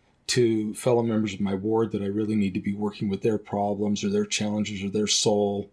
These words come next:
then what's the point of it? I'm not very good at that yet,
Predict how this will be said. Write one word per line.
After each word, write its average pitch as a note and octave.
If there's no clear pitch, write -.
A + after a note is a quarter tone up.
then A2
what's -
the A2
point A2
of E2+
it? -
I'm A2
not G#2+
very G#2
good D3
at C#3+
that F#2+
yet, G#2+